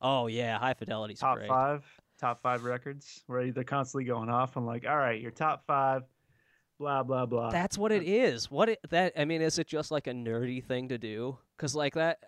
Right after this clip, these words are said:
Speaker 1: uh, maybe that's just what it is. I'm just, like, a nerd when it comes to stuff like that,
Speaker 2: <laughs>
Speaker 1: but
Speaker 2: Right, right.
Speaker 1: lists like crazy. My buddy and I,
Speaker 2: Yeah.
Speaker 1: my buddy Keith and I can sit down and just do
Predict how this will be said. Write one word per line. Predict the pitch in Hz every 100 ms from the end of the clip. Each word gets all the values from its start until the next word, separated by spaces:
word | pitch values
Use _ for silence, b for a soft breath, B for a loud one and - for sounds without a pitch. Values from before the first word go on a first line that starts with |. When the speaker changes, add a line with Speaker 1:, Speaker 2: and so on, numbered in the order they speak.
| _ 147
Speaker 1:
uh, | 139
maybe | 151 156 156
that's | 139 127
just | 139 -
what | 127
it | 117
is. | 117 104
I'm | 110
just, | 123 127
like, | 123
a | 117
nerd | 107 101 113 120
when | 117
it | -
comes | 110 120
to | 113
stuff | - - 104
like | 120 110
that, | 120 123 151
Speaker 2:
<laughs> |
Speaker 1:
but | 117
Speaker 2:
Right, | 180 156 147 127
right. | 143
Speaker 1:
lists | 170 156 - - 147
like | 143
crazy. | - 143 139 120
My | 127 170
buddy | 175 160 185
and | 131
I, | 143 139
Speaker 2:
Yeah. | 120 - b b b b b
Speaker 1:
my | 147
buddy | 175 180
Keith | - 147 151
and | 139
I | 120
can | 117
sit | 117 - 147
down | 135 127 127
and | 117
just | 120 -
do | 135